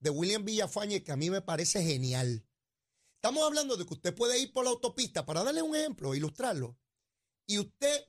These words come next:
va por la autopista y sobre la autopista aéreo, agarrado en los extremos, hay placas solares. O sea, que usted va debajo de placas solares, porque es, obviamente van a estar bien altas para que los camiones no <laughs> choquen ni ningún problema de eso.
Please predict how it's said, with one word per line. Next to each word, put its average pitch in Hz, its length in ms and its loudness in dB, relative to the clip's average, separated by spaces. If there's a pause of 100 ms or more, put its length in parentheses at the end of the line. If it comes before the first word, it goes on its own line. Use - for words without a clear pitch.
va 202 140 -2
por 262 140 0
la 285 60 4
autopista 262 800 -2
y 190 160 -6
sobre 254 380 4
la 277 80 2
autopista 226 640 -2
aéreo, 180 640 2
agarrado 131 520 0
en 226 60 -4
los 156 140 -2
extremos, 190 560 -2 (600)
hay 294 180 4 (100)
placas 240 360 0
solares. 160 500 2
O - 40 -20
sea, - 180 2
que 160 80 -6
usted 214 200 -2
va 269 120 0
debajo 262 340 2
de 180 80 -4
placas 208 380 -2
solares, 135 460 -2 (580)
porque 185 320 2
es, - 180 2 (160)
obviamente 151 440 0
van 190 140 0
a - 40 -2
estar 160 200 -2
bien 156 200 0
altas 226 240 -2
para 190 120 -4
que 165 60 0
los 151 120 -2
camiones 160 400 -2
no 156 160 -2
<laughs> - 40 -10
choquen 214 400 0
ni 202 140 -2
ningún 170 240 -4
problema 185 260 0
de 240 100 2
eso. 170 240 0